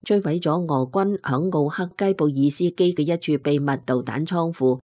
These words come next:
同炮兵总局第二十三兵工厂。由于原子弹洗地，俄罗斯弹药库唔再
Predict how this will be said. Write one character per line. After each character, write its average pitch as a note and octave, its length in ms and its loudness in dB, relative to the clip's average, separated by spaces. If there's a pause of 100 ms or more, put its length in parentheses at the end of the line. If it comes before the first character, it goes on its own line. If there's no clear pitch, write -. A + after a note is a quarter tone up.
(160)
同 C3 220 0
炮 F3 260 0
兵 G#3 240 2
总 D3+ 280 0
局 E3+ 120 0 (160)
第 C#3+ 60 -2
二 C3+ 320 0
十 B2+ 220 -4
三 F#3 220 0
兵 F3 200 0
工 E3+ 240 0
厂。 C#3 460 -2 (340)
由 D3 160 2
于 C#3 160 4
原 C3 220 4
子 C#3 180 2
弹 D3+ 260 -2
洗 D#3 280 -2
地， C3 280 0 (200)
俄 C3+ 160 2
罗 C#3 100 4
斯 A3 180 2
弹 D#3 240 -2
药 E3 140 2
库 C#3+ 280 4 (100)
唔 C3 100 2
再 D3 120 0